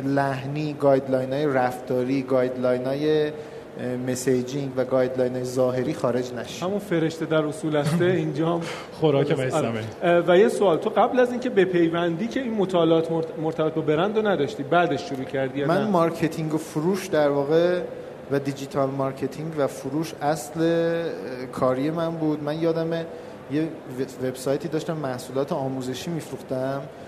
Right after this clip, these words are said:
Speaker 1: اون روز یه اس ام اس بزرگ رفته بودم، خیلی فروش بالا بود. این پنلش رو نشون دادم به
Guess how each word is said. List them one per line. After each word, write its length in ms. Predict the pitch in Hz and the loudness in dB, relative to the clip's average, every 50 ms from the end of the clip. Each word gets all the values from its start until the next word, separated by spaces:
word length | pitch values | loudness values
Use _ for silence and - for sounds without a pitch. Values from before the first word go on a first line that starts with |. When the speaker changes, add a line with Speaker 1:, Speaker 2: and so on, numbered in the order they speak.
| - - - - | -16 -14 -6 -2
Speaker 1:
اون 240 | 156 156 156 151 151 | 0 0 0 0 0
روز 220 | 170 190 180 185 | 0 0 0 0
یه 80 | 196 196 - - - - - - - - - - - - - - | -2 -4 -4 -6 -14 -14 -16 -14 -14 -16 -16 -16 -16 -14 -10 -8
اس 160 | 151 135 - | -6 -2 -2
ام 100 | 147 143 | -2 -2
اس 160 | 160 170 - | -2 0 0
بزرگ 420 | 190 180 175 151 139 135 156 170 170 170 | 0 2 2 2 2 4 4 4 4 2
رفته 300 | 165 160 156 - - 180 | 2 0 0 0 -2 -2
بودم، 260 | 170 175 180 180 175 | 0 2 0 0 0
خیلی 260 | - - 170 175 180 | 0 -2 -2 -2 -2
فروش 340 | 175 - - 151 160 170 - | -4 -4 -2 -2 -2 -2 -2
بالا 320 | - 143 139 139 151 151 | 2 4 4 6 6 4
بود. 140 | 139 127 - | 2 2 -2
این 100 | - 160 | -4 -4
پنلش 560 | - - - 156 139 139 151 170 185 185 185 190 | -4 -4 -4 -2 -2 0 0 0 0 0 -2 -2
رو 60 | 165 | -4
نشون 260 | 143 139 - 151 143 | -4 -4 -6 -4 -2
دادم 280 | 139 139 139 143 139 139 | -2 0 0 0 -2 0
به 140 | 135 139 | -2 -2